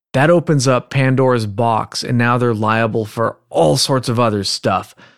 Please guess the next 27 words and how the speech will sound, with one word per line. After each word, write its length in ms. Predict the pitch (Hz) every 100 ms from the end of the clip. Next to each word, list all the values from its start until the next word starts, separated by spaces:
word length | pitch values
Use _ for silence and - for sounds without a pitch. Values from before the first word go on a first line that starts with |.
| _ _ -
So 260 | - 139 135
unfortunately, 720 | 127 147 151 147 139 127 120
they 100 | 113
have 200 | 120 123
to 100 | 120
deny 640 | 113 113 117 117 117 110 - _ -
that 140 | 113 117
this 260 | 127 -
was 240 | 120 107 104
them, 460 | 127 131 135 135 -
that 180 | 127 110
they 140 | 113
were 180 | 113 113
involved. 720 | 104 101 117 123 123 123 127 - _ _ -
They 80 | 127
have 160 | 127 -
to 80 |
try 220 | - 131 117
to 80 |
make 180 | 113 113
the 100 | 113
witnesses 720 | 104 123 123 - 120 113 107 - _ _ -
look 240 | 113 117
like 280 | 123 110 107
they 160 | 120 113
were 180 | 107 95
crazy 680 | - 131 131 123 127 123